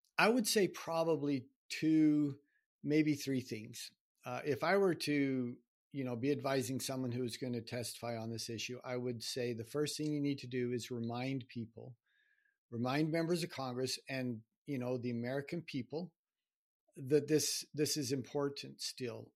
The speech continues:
that it's not a, a battle that we fought and won, that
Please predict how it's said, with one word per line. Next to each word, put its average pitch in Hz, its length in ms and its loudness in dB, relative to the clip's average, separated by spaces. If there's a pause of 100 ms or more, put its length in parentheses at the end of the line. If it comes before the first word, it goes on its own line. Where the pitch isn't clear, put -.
that 135 160 -4
it's 131 260 -4
not 151 540 -2 (140)
a, 127 220 -4 (120)
a 123 200 -4 (180)
battle 127 300 -2
that 135 180 -4
we 123 400 -2 (240)
fought 131 440 -4
and 151 200 -4
won, 120 380 -6 (800)
that 139 280 0